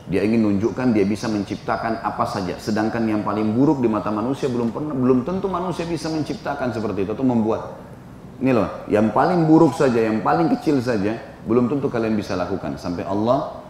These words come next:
memberikan contoh tentang masalah lalat yang dianggap kecil oleh manusia, gampang untuk diusir.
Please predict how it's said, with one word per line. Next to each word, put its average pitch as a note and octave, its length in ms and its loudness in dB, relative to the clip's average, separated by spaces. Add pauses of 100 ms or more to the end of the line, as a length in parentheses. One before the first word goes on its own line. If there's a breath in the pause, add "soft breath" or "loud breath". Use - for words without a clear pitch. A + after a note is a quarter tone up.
(200)
memberikan G2 480 -2
contoh G#2+ 380 -4
tentang F#2 320 -2
masalah G#2+ 680 -4 (200)
lalat G#2 400 4 (1300)
yang F#2 240 0
dianggap A#2 480 0
kecil D3 400 0
oleh G#2 160 0
manusia, G#2 800 -2
gampang A#2 560 2
untuk F#2 160 0
diusir. G#2 480 0